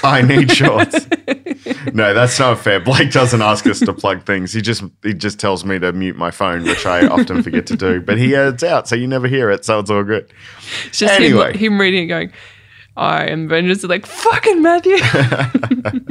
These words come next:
Speaker 1: So it's time to do another animal episode, which are Holly's personal favourites. She loves her animal
Speaker 2: Well,
Speaker 1: episodes.
Speaker 2: we haven't done an animal profile in a while.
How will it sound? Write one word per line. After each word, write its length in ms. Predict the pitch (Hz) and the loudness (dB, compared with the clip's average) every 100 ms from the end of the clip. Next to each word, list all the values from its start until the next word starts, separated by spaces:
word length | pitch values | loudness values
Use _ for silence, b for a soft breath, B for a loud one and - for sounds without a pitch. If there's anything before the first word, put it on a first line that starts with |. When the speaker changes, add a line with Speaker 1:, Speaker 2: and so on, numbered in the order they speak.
| - B B B B B 160 - | -6 B B B B B -16 -10
Speaker 1:
So 320 | - 135 131 | 0 2 2
it's 260 | 131 127 - | 0 -2 -4
time 460 | - 131 143 151 139 | -4 -2 0 0 -2
to 280 | - 123 113 | -2 0 0
do 300 | 117 113 107 | 0 2 2
another 360 | 104 104 98 95 | 2 2 2 2
animal 320 | 95 98 92 | 0 0 -2
episode, 520 | 92 - - 104 110 | -2 -4 0 0 0
which 160 | 104 113 | -4 -4
are 60 | |
Holly's 320 | 95 104 101 - | -2 -2 -2 -4
personal 460 | - 95 - 95 | -4 -4 -4 -8
favourites. 440 | - 80 73 73 - | -4 -4 -4 -8 -10
She 160 | 92 | -4
loves 220 | 95 92 - | -2 -2 -2
her 100 | 90 | -2
animal 240 | 87 82 | -2 -4
Speaker 2:
Well, 80 | 85 | -4
Speaker 1:
episodes. 140 | 135 240 | -2 -2
Speaker 2:
we 40 | |
haven't 240 | 269 330 302 | 0 0 0
done 180 | 320 349 | 0 0
an 120 | 214 | 0
animal 360 | 156 160 160 | -2 -4 -8
profile 540 | 151 170 160 - 87 147 | -4 -4 -4 -4 -4 -4
in 80 | 151 | -6
a 60 | |
while. 300 | 147 - - | -6 -6 -10